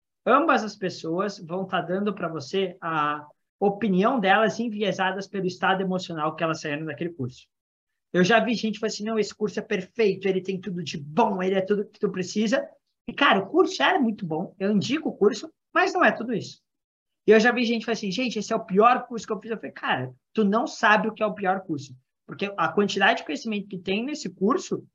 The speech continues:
é muito grande e tá muito barato pelo tanto de conhecimento que teve. Por quê? Porque a pessoa tinha uma rixa com o professor, não gostou de uma opinião, o professor botou uma opinião política, de futebol, A, B, C,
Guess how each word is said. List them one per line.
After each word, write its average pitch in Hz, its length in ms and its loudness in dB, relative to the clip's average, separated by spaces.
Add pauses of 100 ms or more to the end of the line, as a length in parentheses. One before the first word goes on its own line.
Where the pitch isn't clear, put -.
(200)
é 247 100 8
muito 220 300 4
grande 196 520 2 (240)
e 202 60 -6
tá 330 160 2
muito 277 240 2
barato 202 400 2
pelo 185 180 -6
tanto 185 180 -2
de - 80 -12
conhecimento 170 420 -6
que - 100 -20
teve. 131 300 -8 (560)
Por 247 160 2
quê? 202 140 2
Porque 175 260 -4
a - 40 0
pessoa 175 380 0
tinha - 160 -8
uma 147 120 -2
rixa 208 440 0
com - 100 -10
o - 20 -8
professor, 185 640 2 (180)
não 226 200 4
gostou 185 280 2
de 156 120 -2
uma 165 80 -8
opinião, 185 360 -2
o 175 60 -4
professor 175 420 -2
botou 185 320 2
uma 175 140 2
opinião 170 340 -4
política, 180 800 0
de 156 120 -8
futebol, 175 680 2
A, 190 180 6
B, 170 180 -2
C, 190 420 -2